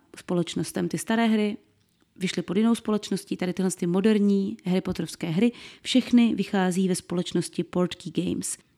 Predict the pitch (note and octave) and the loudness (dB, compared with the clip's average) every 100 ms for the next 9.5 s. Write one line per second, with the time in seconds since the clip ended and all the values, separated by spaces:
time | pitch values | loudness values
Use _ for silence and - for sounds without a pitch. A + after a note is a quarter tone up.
0 | _ _ _ - B3+ - G#3 G3+ - G#3 | _ _ _ 0 0 4 2 2 0 0
1 | - - G#3 - G3+ G3+ G3+ G3+ G#3+ - | -2 -4 -4 0 4 6 6 4 0 -6
2 | _ _ F#3+ F3+ - D#3 A3 - - - | _ _ -2 -2 -2 -4 -2 -4 -10 -16
3 | - G#3 - G3+ G#3+ G#3+ G3+ - G#3+ G#3 | -2 0 2 4 6 4 2 -2 2 4
4 | F3+ F#3+ F3+ D#3 E3 F#3 F3+ F3+ G3 - | 4 4 2 0 0 0 0 -2 -6 -6
5 | - A#3+ A3 E3 E3 - - - _ _ | -4 0 0 0 -4 -6 -12 -18 _ _
6 | _ - F#3 F#3 F3+ F3+ F3 F3 - F3 | _ -4 -2 -2 -4 -2 -2 -2 0 0
7 | D#3+ E3 - G3 F3+ F3 - F3 - F3 | 0 -4 -2 -2 0 -2 -2 -4 -4 -8
8 | E3 F3 E3+ E3+ E3 E3+ F3 E3+ - D#3+ | -4 -2 -2 0 -2 -2 -4 -4 -4 -6
9 | D#3 - D3 - D#3+ | -8 -10 -10 -6 -6